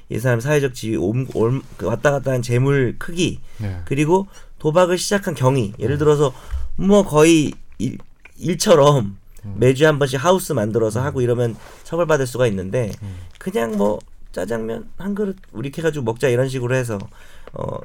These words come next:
Speaker 1: 이런 경위들을 봤을 때는 좀 도저히 이거는 유죄로 보기 힘들다는 거고, 저는 방금 이상민 변호사가 실정 얘기를 했는데, 전 이 판결에서 오히려 가장 중요한 게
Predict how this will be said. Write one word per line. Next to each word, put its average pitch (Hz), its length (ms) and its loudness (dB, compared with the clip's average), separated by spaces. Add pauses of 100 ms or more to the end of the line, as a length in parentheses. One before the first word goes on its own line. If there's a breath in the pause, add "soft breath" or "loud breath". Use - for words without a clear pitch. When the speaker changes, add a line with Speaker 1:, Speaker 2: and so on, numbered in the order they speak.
(140)
Speaker 1:
이런 131 280 4
경위들을 127 540 2
봤을 117 360 -6
때는 120 260 -2
좀 143 300 -8 (320 loud breath)
도저히 160 360 6
이거는 143 280 4
유죄로 127 280 2
보기 113 140 -2
힘들다는 151 460 -2
거고, 101 260 -6 (340 loud breath)
저는 147 120 -6
방금 151 260 0
이상민 160 300 2
변호사가 135 260 2
실정 143 260 -4
얘기를 120 240 -2
했는데, 113 480 -4 (360 loud breath)
전 123 140 -2
이 120 60 -2
판결에서 190 400 0
오히려 123 120 -4
가장 143 280 -2
중요한 131 360 -2
게 123 160 -2